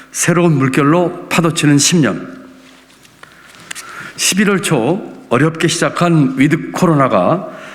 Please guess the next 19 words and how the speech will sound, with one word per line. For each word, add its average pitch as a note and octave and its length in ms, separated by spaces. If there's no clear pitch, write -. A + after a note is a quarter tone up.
불과 C#3+ 180
사십여 D3 600
일 C#3 100
만에 B2 560
원점으로 C3+ 760
돌아갔습니다. A2+ 680
연말 D3 400
연시 C3 800
특수를 - 720
기대했던 C#3 800
소상공인과 D3+ 1300
자영업자분들은 B2+ 1120
이 A#2 160
년 D#3+ 280
가까이 C#3+ 460
시행됐던 C#3 960
사회적 - 840
거리두기로 C3 640
인해 G#2 420